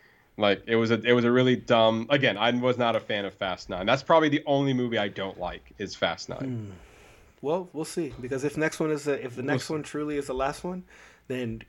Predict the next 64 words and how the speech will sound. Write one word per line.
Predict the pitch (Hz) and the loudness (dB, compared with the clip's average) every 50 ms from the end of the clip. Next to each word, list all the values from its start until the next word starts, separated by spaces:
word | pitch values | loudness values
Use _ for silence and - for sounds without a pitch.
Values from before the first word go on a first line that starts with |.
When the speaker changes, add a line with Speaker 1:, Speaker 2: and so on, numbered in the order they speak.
| - | -4
Speaker 2:
I | - 135 160 165 | 0 2 4 4
know | 165 170 175 170 160 147 | 6 8 8 8 6 4
you're | 139 131 139 131 | 0 -2 -2 -2
gonna | 139 131 131 | 0 -2 -2
make | 127 127 123 120 | -2 -4 -4 -4
me | 127 120 | -4 -4
watch | 120 117 113 110 110 - - | -2 -2 -4 -4 -6 -8 -12
it. | - - - _ - _ _ _ _ - | -12 -14 -16 _ -20 _ _ _ _ -12
So | - - 127 127 127 120 | -6 -2 0 0 0 0
to | 123 - 147 | 0 0 0
round | 131 127 139 143 143 147 160 | 2 4 4 4 6 6 6
it | 160 | 6
Speaker 1:
Mm-hmm. | 143 147 | 6 6
Speaker 2:
out, | 160 165 160 - - | 6 4 2 0 -4
I'm | 135 123 135 | -4 -4 -2
gonna, | 143 135 127 123 117 | -2 -4 -4 -6 -8
I | - 117 123 | -8 -8 -8
will | 135 139 127 | -8 -8 -8
watch | 127 123 123 120 120 120 120 - - - - - | -4 -4 -2 -2 -2 -4 -6 -8 -10 -12 -10 -6
all | 127 131 131 139 139 139 139 139 - | -2 2 4 4 4 4 4 0 -4
eleven | - 117 113 117 120 113 117 113 | -6 -6 -6 -6 -6 -8 -8 -10
films. | 117 - 123 120 120 - - | -8 -8 -8 -8 -8 -6 -4
I | 147 | -2
may | 170 208 214 190 | 0 2 2 2
even | 170 151 147 139 | 2 2 2 0
watch | 131 127 123 - | 0 -2 -2 -2
Hobbs | 139 120 120 110 107 | -2 -2 -2 -2 -4
and | 107 104 | -8 -8
Shaw, | - - 101 98 - | -8 -8 -8 -10 -8
but | - - | -6 -4
I | 131 135 | -4 -2
think | - 208 214 - | 0 -2 -2 -2
you | 233 | -2
said | - - 151 120 | 0 0 0 2
Hobbs | 139 135 131 117 117 | 2 0 0 0 -4
and | 113 113 | -6 -6
Shaw | - - 123 120 117 | -4 -2 -2 -2 -2
is, | 113 107 - - - _ - - - | -4 -8 -12 -16 -20 _ -20 -20 -20
it's | _ - - | _ -4 -2
actually | 240 - - 131 | -2 -2 -2 -6
pretty | 120 - 135 113 107 | -6 -4 -4 -4 -4
decent. | 90 127 123 123 - - - - | -6 -6 -8 -8 -10 -14 -16 -14
It's | - - | -6 -2
actually | 151 139 - - 135 | -2 -2 -2 -4 -8
the | 120 110 | -10 -10
de-, | 101 - 127 120 123 - _ _ _ _ _ - | -10 -12 -12 -12 -12 -16 _ _ _ _ _ 2
Speaker 1:
Yeah, | 180 - 190 220 214 | 6 8 8 8 8
Speaker 2:
it's | 247 | 8
Speaker 1:
I | |
Speaker 2:
one | |
of | 160 | 8
Speaker 1:
liked | 156 170 135 123 | 6 6 4 2
Speaker 2:
the | 123 | -2
better | 135 123 117 113 | -4 -4 -2 0
Speaker 1:
it. | |
Yeah, | 175 226 233 160 | 2 4 6 6
Speaker 2:
ones. | 131 143 | 4 4
Speaker 1:
it's, | 160 147 - | 2 -2 -6
it's | 202 196 - | -8 -8 -8
pretty. | - 214 208 202 185 _ _ _ _ _ _ _ - | -10 -10 -10 -10 -12 _ _ _ _ _ _ _ -8
Yeah, | 180 214 208 175 175 | -2 2 4 4 4
I | 185 | 4
agree. | 190 156 135 175 190 139 104 - - - - - _ _ - | 2 0 0 -2 -2 -2 -4 -6 -12 -20 -20 -20 _ _ 2
Um, | 143 147 147 139 139 135 | 4 4 6 4 4 2